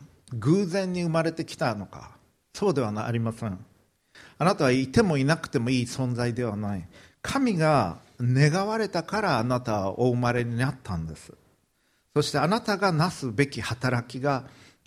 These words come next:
あるんです。神はすべての人を豊かに愛しておられます。そしてすべての人になすべき働きを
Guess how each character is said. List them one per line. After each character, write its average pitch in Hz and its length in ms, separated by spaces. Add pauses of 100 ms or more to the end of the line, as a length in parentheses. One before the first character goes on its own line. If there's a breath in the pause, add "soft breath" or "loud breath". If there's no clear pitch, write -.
(100)
あ 135 100
る 113 140
ん 90 80
で 78 100
す。 - 200 (1600)
神 170 320
は 139 400
す - 200
べ 202 120
て 180 100
の 135 120
人 135 240
を 131 60
豊 131 300
か 127 100
に 113 120
愛 135 220
し - 100
て 139 80
お 110 80
ら 113 120
れ 107 100
ま 104 140
す。 - 200 (580)
そ 143 120
し - 100
て 131 80
す - 160
べ 254 140
て 196 120
の 156 120
人 135 240
に 120 260
な 135 120
す 131 140
べ 127 120
き 120 100
働 127 420
き 135 140
を 123 200